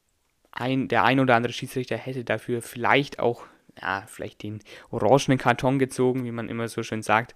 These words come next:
Ähm, aber mit Rot kann man da, denke ich, ähm, auch zufrieden sein. Luca Itter musste dann noch behandelt werden, konnte dann aber zum Glück weitermachen. In der Halbzeit gab's dann einen Wechsel. Maxi Dietz kam für,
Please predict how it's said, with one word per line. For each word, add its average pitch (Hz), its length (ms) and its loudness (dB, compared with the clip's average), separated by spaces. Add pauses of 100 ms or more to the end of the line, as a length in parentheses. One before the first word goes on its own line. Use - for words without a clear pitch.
(440)
Ähm, 110 240 -10
aber 110 160 -2
mit 110 220 -6
Rot 120 240 2 (340)
kann - 240 2
man 127 160 2
da, 117 140 2
denke 117 340 -4
ich, - 240 -10
ähm, 113 300 -6
auch 120 180 0
zufrieden 135 400 -2
sein. 117 220 -2
Luca 120 200 -2
Itter 123 240 -2
musste 113 220 -8
dann 110 100 -8
noch 110 120 -10
behandelt 117 480 -4
werden, 117 280 0 (220)
konnte 143 380 2
dann 117 160 -2
aber 107 200 -2
zum 107 200 -10
Glück - 340 -8
weitermachen. 156 760 0 (600)
In 139 100 -6
der 127 140 -4
Halbzeit 127 420 0
gab's 107 240 -4
dann 113 140 -10
einen 110 100 -4
Wechsel. 139 300 0
Maxi 117 340 -2
Dietz 135 320 -6
kam 117 380 -4
für, 107 460 -4